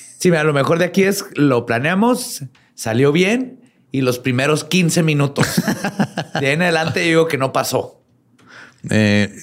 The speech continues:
Speaker 2: cito, "No volveríamos a lanzar un globo nunca más", dijo Jenna Snyder, vocera de United Way.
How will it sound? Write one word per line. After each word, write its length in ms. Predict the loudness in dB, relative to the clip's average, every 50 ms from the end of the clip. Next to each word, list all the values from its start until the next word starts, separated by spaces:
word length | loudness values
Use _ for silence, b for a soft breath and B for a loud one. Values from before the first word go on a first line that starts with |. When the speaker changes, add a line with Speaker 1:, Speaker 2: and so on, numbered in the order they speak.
| -10 -8 -6 -6 -2
Speaker 2:
cito, 380 | 0 0 0 2 2 2 2 4
"No 120 | 4 4
volveríamos 520 | 4 4 4 4 4 4 4 2 2 2 2
a 200 | 2 2 2 2
lanzar 280 | 2 2 2 2 4
un 80 | 4 4
globo 180 | 6 6 6 6
nunca 220 | 4 4 4 2
más", 240 | 0 0 0 0 0 0
dijo 260 | 0 0 2 0 2
Jenna 240 | 2 4 4 4 4
Snyder, 320 | 4 2 2 4 4 2 2
vocera 300 | 2 2 2 2 2 2
de 100 | 2 2
United 260 | 2 2 2 2 2
Way. 220 | 2 0 0 -2